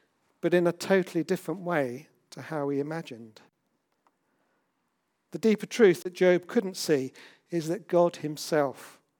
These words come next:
would become his mediator, his advocate, his redeemer. How fantastic is that? Job had to trust God, even though he didn't know what the future held.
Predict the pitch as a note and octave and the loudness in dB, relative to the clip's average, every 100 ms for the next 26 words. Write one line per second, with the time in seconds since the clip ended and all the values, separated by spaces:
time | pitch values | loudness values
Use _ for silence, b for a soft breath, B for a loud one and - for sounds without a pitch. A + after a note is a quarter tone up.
0 | _ _ D3 - C#3+ - C3+ A#2 B2 B2 | _ _ -16 -14 -12 -8 -8 -8 -16 -14
1 | C3 B2+ A#2+ A2 G#2+ B2 - _ b b | -12 -12 -12 -14 -16 -18 -20 _ b b
2 | C#3 D#3 B2 - C3+ - C3 _ _ b | -10 -8 -10 -12 -18 -20 -20 _ _ b
3 | b - C3+ C3+ C3 B2+ A#2+ A#2 _ _ | b -14 -12 -10 -12 -12 -14 -20 _ _
4 | _ _ _ _ _ - C#3 C3 C#3+ C3+ | _ _ _ _ _ -18 -16 -8 -8 -6
5 | D#3+ C#3 - A#2+ - A#2 A#2+ A2+ _ - | -10 -10 -12 -16 -14 -16 -16 -18 _ -20
6 | _ _ _ _ _ _ _ b b b | _ _ _ _ _ _ _ b b b
7 | F#3+ G#3 G3+ - E3 - - F3 C#3+ - | 4 6 6 2 -6 -8 -8 -8 -8 -8
8 | - C#3+ B2+ B B B G3 F#3 F3+ E3+ | -2 -2 -4 B B B 2 2 4 4
9 | D#3+ D3 D#3 E3 D#3+ D3+ D3+ C#3 C#3 - | 4 2 -2 -4 -6 -4 -2 -2 -6 -14
10 | A#2+ C#3 C3+ - B2 C3+ A#2+ A2+ | -14 -14 -14 -14 -12 -12 -12 -16